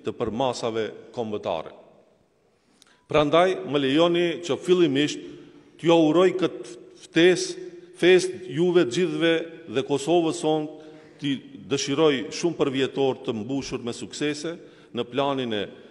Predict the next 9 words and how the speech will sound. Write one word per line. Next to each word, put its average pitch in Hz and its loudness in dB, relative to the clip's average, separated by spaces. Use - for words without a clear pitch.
shtetë 151 -4
ndërtimit, 131 -4
integrimit 131 -4
dhe 110 0
kujdesit 143 -2
për 110 -4
bashkombazit 120 -4
e 110 -6
saj 127 0